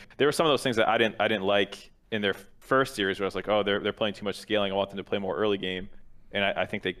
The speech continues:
at least from my outside perspective, did have some of that shift, uh, in some of their champion pools and stuff. And I think they adapted well in the week off. Freeze has been talking about how much they focused on their mid game and stuff.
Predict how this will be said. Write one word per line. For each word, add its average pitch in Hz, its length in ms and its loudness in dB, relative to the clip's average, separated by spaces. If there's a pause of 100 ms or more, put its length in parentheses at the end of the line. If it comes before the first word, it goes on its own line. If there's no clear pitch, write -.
(260)
at 98 80 -4
least 98 240 -8
from - 220 -10
my 143 180 4
outside 98 480 0
perspective, - 540 -4
did 107 420 -2
have 98 220 -4
some 98 140 -4
of 95 40 -2
that 90 160 0
shift, - 400 -6 (320)
uh, 95 220 2
in 92 80 -6
some 107 140 0
of 98 40 -2
their 90 80 -4
champion 101 320 -4
pools 92 240 -8
and 95 80 -16
stuff. 92 220 -2
And 92 80 -8
I - 40 -8
think 101 160 -10
they 92 260 0
adapted 98 520 -2
well 98 280 2
in 101 60 -4
the 95 60 -8
week 92 180 -8
off. 101 300 0
Freeze 98 220 -6
has 101 80 -16
been 95 100 -10
talking 101 260 0
about - 120 0
how 101 80 -2
much 92 160 -8
they 92 80 -6
focused 101 400 -4
on 98 100 -2
their 92 140 -6
mid 104 160 -4
game 107 180 -4
and 113 80 -10
stuff. 123 400 0